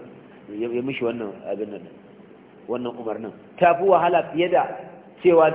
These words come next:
duk gumakan na Makka ba alloli bane. Ta fi wahala fiye, fiye da cewa,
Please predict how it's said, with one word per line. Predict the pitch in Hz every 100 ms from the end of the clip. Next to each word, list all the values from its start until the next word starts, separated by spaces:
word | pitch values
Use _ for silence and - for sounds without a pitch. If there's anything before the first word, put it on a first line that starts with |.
| -
duk | 185 147
gumakan | 185 175 180 156
na | 160
Makka | 165 160
ba | 123 131
alloli | 135 127
bane. | 123 110 - - - - - - - - - - - - - - - - - - - - - - -
Ta | 170
fi |
wahala | 190 180 170
fiye, | 160 151 143 -
fiye | 175
da | 165
cewa, | 170